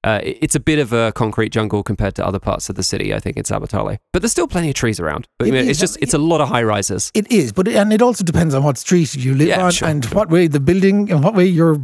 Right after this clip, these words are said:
Speaker 2: apartment faces. Do you
Speaker 1: Yeah.
Speaker 2: know what I mean, you know, I live on not a,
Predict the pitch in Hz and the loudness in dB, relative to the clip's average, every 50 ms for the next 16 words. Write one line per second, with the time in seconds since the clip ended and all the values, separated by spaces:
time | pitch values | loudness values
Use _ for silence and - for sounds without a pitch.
0 | 139 - - - - - 160 175 151 - 180 160 - - 180 208 220 - - 117 | -6 -10 -12 -8 -2 0 0 0 2 2 0 0 2 2 2 2 2 0 -2 -6
1 | 95 - - - - 113 117 135 147 139 165 175 196 190 185 180 170 156 156 165 | -6 -8 -10 -8 -4 -2 -2 0 0 0 0 2 2 2 2 2 0 0 0 0
2 | 170 151 135 139 139 170 180 170 156 143 143 135 123 104 - - - - _ - | 2 2 2 2 2 2 2 2 0 0 0 -2 -2 -4 -8 -14 -20 -12 _ -2
3 | 147 147 143 127 - 139 127 123 117 | 0 2 2 2 2 2 2 2 0